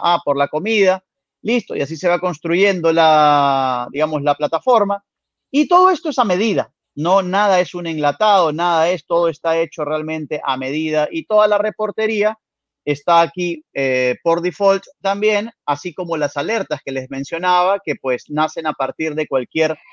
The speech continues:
marcación negativa, ¿no? Y bueno, y lo que te había llamado la atención desde el comienzo, el tema de módulo de planes de acción. Imaginemos que yo tengo ya un análisis, ¿no? Ya estoy analizando mi data y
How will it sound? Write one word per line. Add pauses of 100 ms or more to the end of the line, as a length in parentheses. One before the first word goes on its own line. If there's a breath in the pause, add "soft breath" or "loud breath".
(280)
marcación
negativa,
¿no?
Y
bueno,
y
lo
que
te
había
llamado
la
atención
desde
el
comienzo, (280)
el
tema
de
módulo
de
planes
de
acción.
Imaginemos
que
yo
tengo (360)
ya (220)
un (100)
análisis, (140)
¿no?
Ya
estoy
analizando
mi
data (160)
y